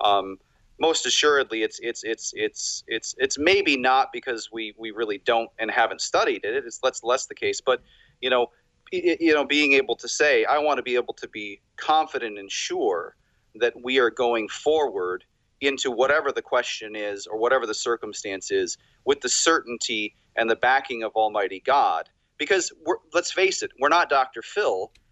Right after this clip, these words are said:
We are Pastor so-and-so. We're Pastor Fisk. We're Pastor Glenn. We're Pastor DeGroat. And we're here to be the very dispensers of the gift, the gifts and the grace of God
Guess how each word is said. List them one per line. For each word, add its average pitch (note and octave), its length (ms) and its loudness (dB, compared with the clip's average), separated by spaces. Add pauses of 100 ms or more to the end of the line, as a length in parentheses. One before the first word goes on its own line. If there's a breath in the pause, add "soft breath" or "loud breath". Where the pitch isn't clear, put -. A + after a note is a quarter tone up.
(120)
We C3+ 140 2
are B2+ 100 4
Pastor D3 480 0
so-and-so. B2+ 600 0
We're C3 120 2
Pastor D#3 360 2
Fisk. - 340 -2
We're B2 80 -6
Pastor C3+ 420 2
Glenn. C3 280 0 (280 loud breath)
We're C3 120 0
Pastor C3 440 0
DeGroat. C3 420 0 (440)
And C3 160 -2
we're C3+ 120 2
here C3 560 2 (500)
to - 80 -8
be C#3+ 240 -2
the B2+ 80 4
very C3 240 6
dispensers C3 640 0
of A2+ 140 -2
the A2+ 80 0
gift, C3 280 0
the B2 200 0
gifts - 340 0
and B2 100 -4
the A2+ 40 -2
grace A#2+ 380 2
of - 120 -12
God F#2+ 380 2